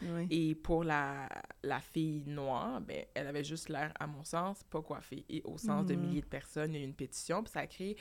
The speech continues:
Speaker 2: ça a créé une discussion que je trouve vraiment belle. C'est-à-dire que, euh, culturel-, culturellement, nos cheveux, comme, on a une façon de les faire. Si tu fais un bun, tu peux faire un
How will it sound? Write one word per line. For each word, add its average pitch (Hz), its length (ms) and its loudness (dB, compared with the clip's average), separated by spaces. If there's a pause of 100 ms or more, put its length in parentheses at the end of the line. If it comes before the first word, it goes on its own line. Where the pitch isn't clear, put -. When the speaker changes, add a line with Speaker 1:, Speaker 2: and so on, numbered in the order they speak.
(160)
Speaker 2:
ça - 120 -2
a - 20 -2
créé - 180 2
une 202 80 6
discussion 170 400 -2
que 160 100 -6
je - 60 -10
trouve 151 140 -6
vraiment 143 280 -4
belle. 135 240 -4 (400)
C'est-à-dire 170 380 4
que, 151 220 2 (640)
euh, 147 60 6 (100)
culturel-, 175 520 2
culturellement, 196 600 2 (480)
nos 170 200 4
cheveux, 196 340 6
comme, 147 400 4 (180)
on 160 140 4
a 156 60 6
une 147 80 4
façon - 400 2
de 214 40 4
les 208 120 4
faire. 208 360 4
Si 202 160 -8
tu - 160 -4
fais 180 120 8
un 160 180 12
bun, 185 460 12
tu - 420 -12
peux 262 140 8
faire 247 180 12
un 202 60 12